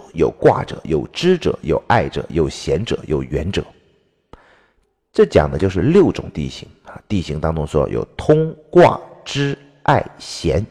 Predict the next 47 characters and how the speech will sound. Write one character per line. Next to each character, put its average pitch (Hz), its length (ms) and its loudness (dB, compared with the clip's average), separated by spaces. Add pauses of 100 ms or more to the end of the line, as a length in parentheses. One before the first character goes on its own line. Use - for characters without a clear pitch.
(160)
远。 80 420 -4 (320)
什 - 120 -4
么 127 80 0
叫 151 80 6 (120)
通 214 340 4
呢？ 165 100 2 (440)
通 185 240 2
就 135 100 6
是 101 260 4 (200)
我 98 180 6
可 - 160 2
以 151 80 4
往， 113 300 2 (200)
彼 82 160 -8
可 - 160 -6
以 95 140 0
来， 69 260 -2 (180)
曰 82 160 -2
通 - 300 -6 (200)
啊。 - 120 -14
梅 71 140 -6
尧 87 140 2
臣 85 120 -6
的 85 80 -4
注 90 160 -8
解 60 120 -8
就 69 120 -8
是 67 160 -8 (520)
道 170 200 6
路 113 240 -2 (380)
交 165 300 6
达， - 260 -2 (160)
就 - 100 -16
是 73 80 -18
四 - 160 -18
通 113 140 -12
八 107 100 -4
达 - 140 -4
之 - 140 -10
地。 - 120 -20 (840)
通 240 280 2
行 73 240 -8
呢， 90 160 -2 (120)
先 135 280 0
居 131 200 -6 (120)
高 170 280 4
阳， 78 260 -2